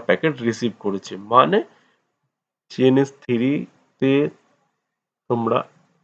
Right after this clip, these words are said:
প্র্যাকটিক্যাল কাজ করা শুরু করে দিয়েছো এবং সেটা সাকসেসফুলি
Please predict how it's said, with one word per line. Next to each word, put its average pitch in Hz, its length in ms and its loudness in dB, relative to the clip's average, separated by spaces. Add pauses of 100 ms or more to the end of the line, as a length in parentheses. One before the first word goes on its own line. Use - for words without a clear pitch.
(140)
প্র্যাকটিক্যাল 120 520 -2 (180)
কাজ 107 160 4 (140)
করা 123 160 2 (300)
শুরু 101 220 0
করে 101 180 2
দিয়েছো 113 200 -2 (100)
এবং 139 120 2 (120)
সেটা - 260 -6
সাকসেসফুলি - 500 -6